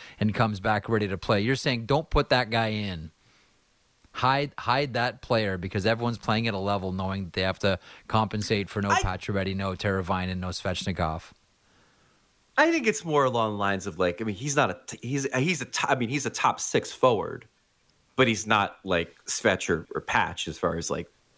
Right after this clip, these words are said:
Speaker 2: goal scoring, right? Like, it's, you know,
Speaker 1: Mm-hmm.
Speaker 2: I,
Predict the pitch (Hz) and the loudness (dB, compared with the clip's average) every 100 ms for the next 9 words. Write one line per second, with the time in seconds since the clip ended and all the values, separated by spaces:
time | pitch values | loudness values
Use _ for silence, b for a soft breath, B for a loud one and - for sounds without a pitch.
0 | _ - 104 92 - - - 90 90 78 | _ 2 2 2 -6 -10 -6 0 0 2
1 | 90 87 90 - B B B B B - | 0 0 -4 -6 B B B B B -4
2 | 90 78 82 - 151 120 98 107 190 | -2 -2 -6 -4 0 0 -2 -6 -2